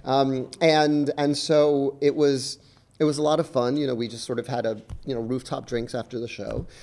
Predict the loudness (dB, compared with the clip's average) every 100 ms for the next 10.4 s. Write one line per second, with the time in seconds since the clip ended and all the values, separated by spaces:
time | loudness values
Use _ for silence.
0 | -20 -8 -4 -2 -2 0 0 0 -4 -8
1 | -6 -2 0 2 4 2 2 -4 -2 -2
2 | -2 -2 -2 -2 -2 -4 -8 -18 -20 _
3 | _ -20 _ -12 -4 -2 -2 -4 -6 -6
4 | -6 -6 -12 -14 -8 -8 -6 -8 -8 -2
5 | -2 -2 0 2 2 0 -2 -4 -4 -4
6 | -2 -2 -2 -6 _ _ _ _ -6 0
7 | 0 0 -2 -2 -2 -2 -2 0 -2 -6
8 | -14 -12 -12 -14 -18 _ _ _ -18 -14
9 | -6 -4 -4 -6 -6 -8 -6 -4 -4 -6
10 | -8 -6 -6